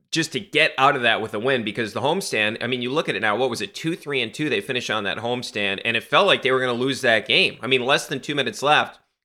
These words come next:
McAvoy has the unbelievable pass to Pastrnak where you think he's gonna shoot it. Pasta does what he does, and he finishes.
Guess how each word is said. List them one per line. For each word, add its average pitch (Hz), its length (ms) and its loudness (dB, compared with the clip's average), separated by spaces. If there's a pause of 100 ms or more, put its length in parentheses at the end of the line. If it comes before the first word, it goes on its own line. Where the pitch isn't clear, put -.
McAvoy 127 520 2
has 113 240 0
the 117 140 0
unbelievable 135 440 -2
pass 120 300 0
to 117 100 -6
Pastrnak 110 600 0
where 110 100 -2
you 110 140 -2
think 165 260 0
he's 139 200 -4
gonna 123 140 -2
shoot 151 260 0
it. 117 240 0 (240)
Pasta 135 340 2
does 127 180 2
what 117 120 -4
he 107 80 -2
does, 123 180 2
and 110 100 -2
he 101 60 -4
finishes. 139 460 -2